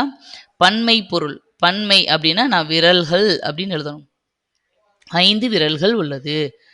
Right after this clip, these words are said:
அங்கு டேஷ் விளையாடுகின்றனர். நீங்க கண்டுபிடிச்சிருவீங்க, ஆனா எந்த வார்த்தையை பார்த்து, அஹ், எதுன்னு நம்ம கண்டுபிடிக்கணும் அப்படிங்கிறதுக்கு தான் இந்த எக்ஸாம்பிள் கொடுத்துருக்கேன். இப்ப ஐந்துன்னு வந்துருச்சு, அப்ப விரல்கள் பன்மையின் வார்த்தையை கண்டுபிடிச்சிடறோம்.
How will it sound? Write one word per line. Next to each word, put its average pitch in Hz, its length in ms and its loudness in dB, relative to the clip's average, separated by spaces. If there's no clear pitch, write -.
அங்கு 226 440 0
டேஷ் 196 500 4
விளையாடுகின்றனர். 180 960 2
நீங்க 202 200 0
கண்டுபிடிச்சிருவீங்க, 202 680 0
ஆனா 208 140 2
எந்த 240 320 2
வார்த்தையை 220 500 2
பார்த்து, 208 400 -4
அஹ், 170 400 0
எதுன்னு 226 360 2
நம்ம 185 180 -4
கண்டுபிடிக்கணும் 165 760 -2
அப்படிங்கிறதுக்கு 151 640 -4
தான் 247 180 0
இந்த 180 120 0
எக்ஸாம்பிள் 147 440 -4
கொடுத்துருக்கேன். 139 380 -18
இப்ப 160 220 -6
ஐந்துன்னு 233 480 -2
வந்துருச்சு, 175 460 -10
அப்ப 247 240 -12
விரல்கள் 156 600 -6
பன்மையின் 170 440 -6
வார்த்தையை 143 440 -10
கண்டுபிடிச்சிடறோம். 147 600 -14